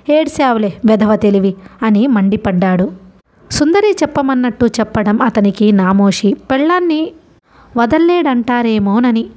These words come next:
ఉత్త అమాయకపు సుందరి జారిపడి మొగుడి సరసన కూర్చొని, "ఎందుకండి అంత బెంగపడతారు? మీరు అక్కడికి వస్తూ ఉండొచ్చుగా" అని ఓదార్చింది. "సరేలే వెళ్ళు" అని ఒప్పుకున్నాడు.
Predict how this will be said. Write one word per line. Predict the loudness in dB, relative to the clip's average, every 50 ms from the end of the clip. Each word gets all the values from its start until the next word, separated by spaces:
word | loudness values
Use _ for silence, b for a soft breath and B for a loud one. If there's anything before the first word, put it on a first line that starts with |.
| -20 _ -4
ఉత్త | -4 -4 -4 -4 -4
అమాయకపు | -2 -2 -2 -2 0 0 2 2 2 2 2 0 0 -2 -4 -4 -4
సుందరి | -2 2 2 4 4 4 2 2 0 0 -2
జారిపడి | 0 0 0 0 2 0 0 0 0 0 0 0 0 -4 B B B B B B 0
మొగుడి | 2 2 4 2 2 0
సరసన | 0 0 -2 -2 0 -2 -2 -2 -2
కూర్చొని, | 0 0 -2 -2 0 0 0 2 2 2 0 2 2 2
"ఎందుకండి | 4 4 2 2 2 2 2 2 2 2 2 0 0
అంత | -2 -2 -2 -2 -2 -2
బెంగపడతారు? | -2 0 0 0 0 0 0 -2 -2 -4 -2 -4 -4 -2 -2 0 0 0 0 -2 -4 -8 -18 b b b b b b b b b b
మీరు | 2 2 2 4 4 2 0 0 -2
అక్కడికి | -6 -4 -4 -4 -4 -2 -2 0
వస్తూ | 0 0 -2 -2 0 0 0
ఉండొచ్చుగా" | 2 2 0 0 -2 -2 -2 -4 -2 0 0 -2 -2 -4 -6 -8
అని | -6 -4 -2 -2 0 -2
ఓదార్చింది. | -2 -2 -2 0 -2 -2 -2 -2 -2 0 0 2 0 0 -4 -6 -10
"సరేలే | -6 -4 -2 0 0 0 0 0 -2 -2 -2
వెళ్ళు" | 0 0 2 2 2 0 0 -2 -6 -6 -4
అని | -2 0 0 2
ఒప్పుకున్నాడు. | 0 0 -2 -2 -4 -4 0 0 2 2 2 2 2 0 0 -2